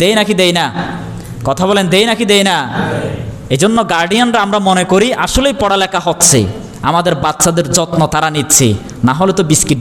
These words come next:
দিত না, বিরিয়ানি দিত না। এগুলো দিয়েই আমাদের মগজ ধুলাই করে, আর ওইদিকেই তারা আমাদের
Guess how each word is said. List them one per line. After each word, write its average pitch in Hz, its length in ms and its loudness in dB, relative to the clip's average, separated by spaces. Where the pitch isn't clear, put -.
দিত 151 120 4
না, 123 60 2
বিরিয়ানি 160 320 2
দিত 160 120 0
না। 135 80 2
এগুলো 226 280 4
দিয়েই 247 380 4
আমাদের 208 320 2
মগজ 220 360 2
ধুলাই 302 360 4
করে, 247 200 2
আর 185 80 2
ওইদিকেই 226 500 2
তারা 175 180 2
আমাদের 165 260 0